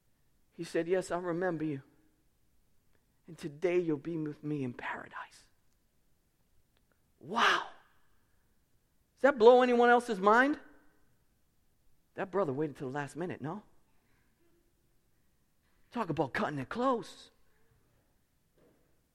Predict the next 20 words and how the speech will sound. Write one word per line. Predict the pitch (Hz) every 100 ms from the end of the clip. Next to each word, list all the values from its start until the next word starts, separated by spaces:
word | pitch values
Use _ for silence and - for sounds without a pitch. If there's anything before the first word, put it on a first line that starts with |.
| _ _ _ _ _ _ _ _ _ _ _ _ _ _ _ _
In | 196
his | 196
final | - 139 190 202 190 190
moment, | 151 156 147 127 113 _ _ _ _ - _ _ _ _ _ _
he | 202
saw | 202 185 175
the | 123
love | 135 185 165
of |
Jesus | 165 175 160 151
on | 147 147
that | 135
cro-, | - 147 156 -
cross, | - 165 156
and | -
he | 151
said, | - 180
"Just | 247 220
remember | 143 131 151 -
me." | 160 175 165